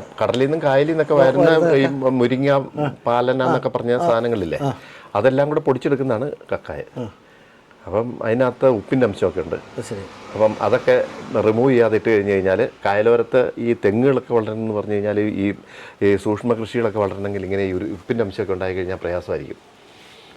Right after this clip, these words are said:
Speaker 1: അപ്പം അന്നേരം ചെടിക്ക് ദോഷം വരും. അതുകൊണ്ട് വിശ്വസിക്കാൻ പറ്റാത്തത് കൊണ്ടാണ് ഈ, ഏഹ്, കുമ്മായത്തിൽ നമ്മൾ ഉറച്ചു നിൽക്കുന്നത്.
Speaker 2: ഇപ്പോൾ നമ്മളിപ്പോൾ ഈ കുമ്മായ പ്രയോഗം നടത്താൻ വേണ്ടിയിട്ട് ഈ നീറ്റ്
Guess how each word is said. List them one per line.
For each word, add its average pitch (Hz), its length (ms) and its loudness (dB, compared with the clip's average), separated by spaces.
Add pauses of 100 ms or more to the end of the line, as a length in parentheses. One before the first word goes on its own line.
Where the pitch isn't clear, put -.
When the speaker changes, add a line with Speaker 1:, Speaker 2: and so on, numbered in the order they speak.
Speaker 1:
അപ്പം 90 140 -12
അന്നേരം 98 340 -4
ചെടിക്ക് 95 320 -2
ദോഷം 85 240 -8
വരും. 69 200 -12
അതുകൊണ്ട് 101 220 -2 (100)
വിശ്വസിക്കാൻ 131 440 -2
പറ്റാത്തത് 104 380 -4
കൊണ്ടാണ് 87 300 -10 (420)
ഈ, - 20 0 (340)
ഏഹ്, 101 100 -6 (140)
കുമ്മായത്തിൽ 98 500 0
നമ്മൾ 90 200 -2
ഉറച്ചു 80 220 -6
നിൽക്കുന്നത്. 78 320 -10 (340)
Speaker 2:
ഇപ്പോൾ 185 200 2 (200)
നമ്മളിപ്പോൾ 151 340 2
ഈ 139 80 -2
കുമ്മായ 139 340 2
പ്രയോഗം 135 320 2
നടത്താൻ 117 300 -2
വേണ്ടിയിട്ട് 120 360 -2 (220)
ഈ 190 40 4 (120)
നീറ്റ് 151 220 2